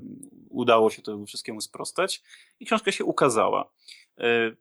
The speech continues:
no, po czym, y, jeszcze była druga pozycja, mm, no, żeby już skrócić, powiedzmy, troszkę, ponieważ, y,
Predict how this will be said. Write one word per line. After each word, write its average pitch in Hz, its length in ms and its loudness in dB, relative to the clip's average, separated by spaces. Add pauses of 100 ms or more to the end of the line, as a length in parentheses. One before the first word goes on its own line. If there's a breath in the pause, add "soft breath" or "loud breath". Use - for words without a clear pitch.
(120)
no, 131 160 -4
po - 160 -2
czym, 202 300 2
y, 180 280 0
jeszcze 156 240 0
była 117 180 0
druga 208 260 2
pozycja, 202 800 2
mm, 165 440 -8
no, - 300 -6 (580)
żeby 139 240 -2
już 135 200 0
skrócić, - 640 0
powiedzmy, 110 420 -2
troszkę, 110 400 -2
ponieważ, 110 480 -8
y, 107 120 -16